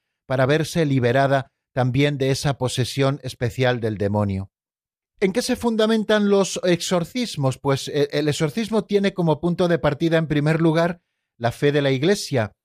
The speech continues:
que nos dice que existen Satanás y los otros espíritus malignos. La doctrina católica, como ya vimos en su momento, nos enseña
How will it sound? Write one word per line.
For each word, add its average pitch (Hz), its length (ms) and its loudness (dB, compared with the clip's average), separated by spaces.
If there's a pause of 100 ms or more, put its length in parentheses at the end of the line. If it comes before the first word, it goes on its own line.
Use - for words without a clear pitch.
(100)
que 127 80 -4
nos 120 220 -4
dice 175 380 0
que 139 120 0
existen 175 640 -2
Satanás 160 720 0 (260)
y 135 100 0
los 127 220 0
otros 165 360 -4
espíritus 151 640 -2
malignos. 113 640 0 (400)
La 117 120 0
doctrina 143 420 0
católica, 156 600 0
como 123 220 -2
ya 135 360 0
vimos 139 340 -2
en 139 100 -2
su 151 200 -2
momento, 151 480 0
nos 151 180 -2
enseña 147 580 0